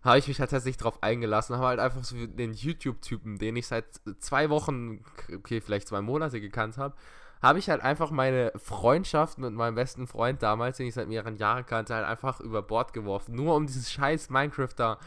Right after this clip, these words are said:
groß rauszukommen. Und, ähm, hab dann mit ihm halt Minecraft gemacht und wie gesagt, es hat auch was gebracht. Ich, wir sind dann von,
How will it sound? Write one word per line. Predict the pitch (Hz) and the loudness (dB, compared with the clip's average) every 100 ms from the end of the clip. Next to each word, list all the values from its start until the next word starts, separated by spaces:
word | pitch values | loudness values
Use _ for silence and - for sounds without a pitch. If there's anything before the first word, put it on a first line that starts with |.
| - - - | -16 -14 -2
groß | 127 139 135 | 4 4 4
rauszukommen. | 113 127 - 107 107 104 101 - - - - - - | 2 2 -2 -6 -4 -4 -8 -14 -18 -20 -20 -12 -2
Und, | 120 117 113 117 | -2 -2 -4 0
ähm, | 113 110 110 107 - - _ - - - - | 0 0 -4 -10 -14 -20 _ -20 -20 -18 0
hab | 147 147 | 0 2
dann | 156 | 2
mit | 139 | 2
ihm | 143 | 4
halt | 135 113 | 4 4
Minecraft | 131 160 160 | 2 0 -2
gemacht | 151 151 - | 4 4 4
und | 139 | -2
wie | 123 123 | 0 0
gesagt, | 120 131 - | 0 -2 -4
es | 131 | -2
hat | 98 | 0
auch | 113 127 | 0 -2
was | 135 | -2
gebracht. | 147 143 170 131 | -4 0 0 0
Ich, | 110 | -6
wir | 113 110 120 | -8 -4 -4
sind | 123 143 | -2 -2
dann | 165 | -4
von, | - 143 156 | 0 0 -2